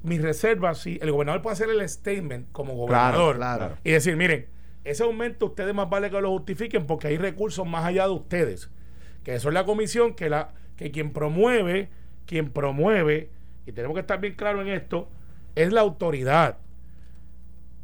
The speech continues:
Speaker 1: Hay un titular por ahí corriendo que es incorrecto, que dicen que la secretaria de la gobernación, quien representa a la administración,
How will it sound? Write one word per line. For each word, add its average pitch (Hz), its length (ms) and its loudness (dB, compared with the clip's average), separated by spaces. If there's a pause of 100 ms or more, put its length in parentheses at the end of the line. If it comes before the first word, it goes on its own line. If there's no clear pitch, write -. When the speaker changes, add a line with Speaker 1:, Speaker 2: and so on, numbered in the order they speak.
(140)
Speaker 1:
Hay 175 120 2
un 233 180 2
titular 214 440 2
por 208 140 0
ahí 208 80 2
corriendo 190 480 -2
que 143 160 2
es 160 60 0
incorrecto, 170 840 0
que 127 100 -4
dicen 139 340 -2
que 151 340 2
la 127 120 -6
secretaria 127 360 -2
de 160 60 2
la 170 60 2
gobernación, 170 580 -2
quien 110 180 -6
representa 120 520 0
a - 20 6
la 156 60 4
administración, 170 800 2